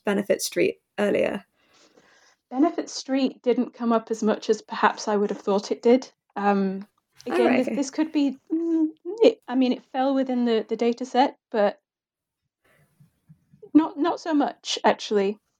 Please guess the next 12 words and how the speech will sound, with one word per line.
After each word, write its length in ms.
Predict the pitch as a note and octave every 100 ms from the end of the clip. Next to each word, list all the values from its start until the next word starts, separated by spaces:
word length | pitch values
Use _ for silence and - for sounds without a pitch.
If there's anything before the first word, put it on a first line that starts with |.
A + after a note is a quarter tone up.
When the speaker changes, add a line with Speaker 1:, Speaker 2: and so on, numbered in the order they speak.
| _
Speaker 2:
No, 340 | - A#3 F#3+ F#3+ _ _ _ _
is, 180 | G#3+ G#3+
is 160 | A3 G#3
the 60 |
short 260 | G3 G3+ F#3+
answer 260 | F#3+ - - _ _
to 80 | G#3+
that 120 | -
one. 160 | B3 C4 -
<laughs> 360 | A#3+ A#3 D#4 - - _ _ _ _
Speaker 1:
So 300 | D4+ D4 C#4+
where, 640 | - D#4 D#4+ D#4 D4+ C#4+